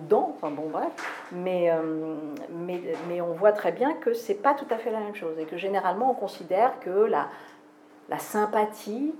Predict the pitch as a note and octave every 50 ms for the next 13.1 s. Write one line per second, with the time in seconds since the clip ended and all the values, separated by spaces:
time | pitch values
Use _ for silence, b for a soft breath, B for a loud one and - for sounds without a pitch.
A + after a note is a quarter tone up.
0 | - - E3+ D#3 E3+ F3 F#3 A3 A#3 A#3+ A3 A3 - A3+ A3+ G#3+ G3+ G3 F#3+ G#3
1 | G#3 - G#3 F#3+ F3+ - - - - D#3 D#3 - - - - - - - - -
2 | - - - - B B B B B B B B B B - - - - - D3
3 | D#3+ D#3 - - - E3+ F3 F3+ - - - - - - D3 C#3+ C#3+ C#3+ C#3+ C#3+
4 | D3 D3 - - - - - - - E3+ E3+ E3+ E3+ - E3+ E3+ - F3+ F3+ F3
5 | D#3+ D#3 - - - - - - - G2 - - - - - - D3 D3 - E3
6 | E3+ F#3 F#3 - - D#3+ D3+ D#3 - - - - G#3+ G#3+ G#3+ G#3+ - - - -
7 | - G3+ G3+ G3+ - - - D#3+ - - - - - - - - - - - -
8 | D3+ D3 D#3 - - D3+ D#3 D#3 D#3 - - - - - - - B B B B
9 | B B B B C4+ B B - - - F#3 D#3+ D#3+ D#3 - - - - D3+ D3
10 | D3+ D3+ D3 - D3+ - - D#3 D3+ D3+ - - - D3+ D3+ E3 F3 F#3+ F#3+ -
11 | - D#3+ - - F#3 F3 E3+ F3 E3+ E3+ F3 F3+ F#3 F3 E3 - - D#3+ E3 -
12 | - F#3+ F3 F3 F3 F3 F3 E3+ E3 D#3+ D#3 D#3 - E3 D#3 - - G3+ G3 G#3+
13 | A3+ A3+